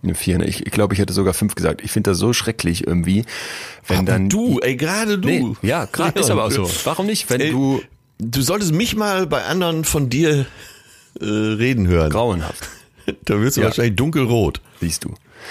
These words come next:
Speaker 1: Manchmal habe ich Angst, dass andere herausfinden, wie viel Wissen und wie viel Fähigkeit mir in Wirklichkeit fehlt.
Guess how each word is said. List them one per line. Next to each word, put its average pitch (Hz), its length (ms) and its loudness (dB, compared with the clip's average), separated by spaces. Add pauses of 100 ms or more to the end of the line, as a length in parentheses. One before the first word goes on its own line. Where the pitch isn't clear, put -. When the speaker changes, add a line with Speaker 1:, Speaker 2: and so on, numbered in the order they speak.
(380)
Speaker 1:
Manchmal 135 300 2
habe 127 140 0
ich 117 140 -2
Angst, 110 260 0
dass 107 140 0
andere 127 420 2
herausfinden, 101 1120 0
wie 107 140 0
viel 98 220 -2
Wissen 131 220 2
und 104 120 0
wie 110 80 0
viel 113 100 -2
Fähigkeit 110 560 0
mir 98 140 2
in 90 80 0
Wirklichkeit 104 500 -2
fehlt. - 460 -4